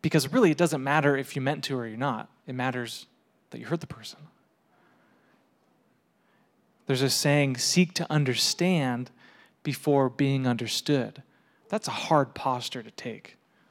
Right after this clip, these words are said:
because I just wanna be understood. But seeking to understand, this is the Jesus way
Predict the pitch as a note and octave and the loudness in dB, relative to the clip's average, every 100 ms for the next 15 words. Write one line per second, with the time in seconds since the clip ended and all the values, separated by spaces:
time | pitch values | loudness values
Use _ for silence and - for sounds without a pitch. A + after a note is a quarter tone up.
0 | _ _ _ - C3+ B2+ C#3 E3 D#3+ C#3+ | _ _ _ -6 -4 -2 0 2 2 2
1 | C3 B2 A2+ A2 - C#3 A#2+ A2 _ _ | 0 -2 -4 -6 0 0 0 -6 _ _
2 | _ _ _ _ _ _ _ _ _ _ | _ _ _ _ _ _ _ _ _ _
3 | _ _ _ _ _ C3+ - - D#3 D#3+ | _ _ _ _ _ -6 -2 -2 2 4
4 | C#3+ C3+ C#3 B2 C3+ B2+ C#3 E3 - - | 4 4 4 4 2 0 2 0 -6 -4
5 | D3+ E3 C#3 C#3+ B2 D3 F#3+ B2+ A#2+ A2+ | -4 -2 -4 -6 -6 -6 -4 -6 -10 -16